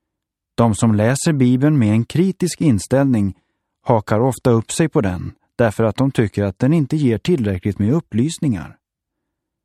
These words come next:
Såna personer kanske till och med ifrågasätter om Jehova verkligen är kärleksfull, vis och rättvis. Paragraf arton och nitton.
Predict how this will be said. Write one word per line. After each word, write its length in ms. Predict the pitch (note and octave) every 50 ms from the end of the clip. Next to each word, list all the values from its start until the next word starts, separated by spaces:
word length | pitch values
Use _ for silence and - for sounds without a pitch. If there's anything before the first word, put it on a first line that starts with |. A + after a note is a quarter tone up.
| _ _ _
Såna 400 | - - - E3+ D#3 C3+ D3 D#3
personer 640 | - G3+ F#3 - - B2 G#2 G2+ G2+ G2+ G#2 G2+ G2+ -
kanske 320 | - - B2 G#2+ - - A2+
till 280 | - - D3 E3+ F#3
och 80 | F#3 D#3+
med 220 | C3+ A#2 A2 A2
ifrågasätter 1200 | B2+ B2 A#2 - - F#3+ G3+ E3 A#2 G2+ A2+ G2+ - - D#3+ F#3 - _ - F3+ C3 G#2 G#2 G#2+ - _ _ _ _
om 200 | - B2 A#2 A#2
Jehova 480 | A#2 A#2+ A#2 D3 D#3+ A#2 G#2 G2+ G2 G2
verkligen 540 | A2 D#3+ D#3 A2+ - - - G#2+ B2 C#3 -
är 340 | - - D3+ F3+ F3 D#3 A2+
kärleksfull, 1000 | F#2+ - - - E3+ C#3+ G#2+ F#2 G2 F#2+ - - - - D3+ B2 G2+ F#2+ F#2+ - _ _ _ _ _ -
vis 580 | A2 A#2 C#3 D3 A#2+ G#2+ G2 - - - - -
och 140 | - F#2+ F#2+
rättvis. 600 | G#2 A#2+ A#2+ - - - F#2+ B2+ C3 A#2 - - - - - - _ _ _ _ _ _ _ _ _ _ _ _ _ _ _ _ _ _ _ _ _ _ _ _ _ _ _ _ _ _ _ _ _ _ _ _ _ _ _ _ _ _ _ _ _ -
Paragraf 480 | - C3 C3+ D3 C#3+ A#2+ A2 G2+ - -
arton 560 | - C#3+ A#2 G2 - _ - D#3 D3+ C3 A2+
och 80 | A2
nitton. 600 | A#2 C#3 C3+ - _ _ - D3 C#3 A2 G2 G2